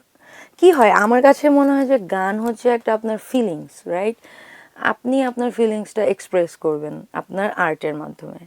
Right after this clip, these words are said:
কিন্তু সেটা যদি হয় আপনাকে, আপনি কিভাবে আমাকে ভালো লাগবে, আমি ওভাবে সেজে থাকি, তাহলে তো এটা আমি হলাম না। তো আসলে সবাই একটা এই দ্বিধাদ্বন্দ্বের মধ্যে ঘুরছে, আমি যেটা মনে করি কম বেশি।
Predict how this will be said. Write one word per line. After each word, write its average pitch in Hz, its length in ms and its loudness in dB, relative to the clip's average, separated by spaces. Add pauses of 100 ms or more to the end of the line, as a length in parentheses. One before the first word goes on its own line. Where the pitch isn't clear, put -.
(560)
কিন্তু 240 160 -2
সেটা 254 440 2
যদি 294 260 2
হয় 277 180 4
আপনাকে, 240 560 2 (140)
আপনি 247 340 0
কিভাবে 254 400 2
আমাকে 240 280 2
ভালো 190 340 0
লাগবে, 165 480 -2
আমি 180 200 -6
ওভাবে 208 340 0
সেজে 190 340 -2
থাকি, 151 400 -12 (640)
তাহলে 302 240 4
তো 302 120 0
এটা 285 180 4
আমি 233 300 0
হলাম 170 320 -4
না। 160 240 -16 (680)
তো 262 140 4
আসলে 262 440 4
সবাই 233 520 2
একটা 254 420 2
এই 220 400 2 (120)
দ্বিধাদ্বন্দ্বের 190 680 -4
মধ্যে 180 320 -8
ঘুরছে, - 440 -10
আমি 151 220 -6
যেটা 170 340 -6
মনে 165 260 -10
করি 165 180 -8
কম 165 300 -6
বেশি। 170 320 -12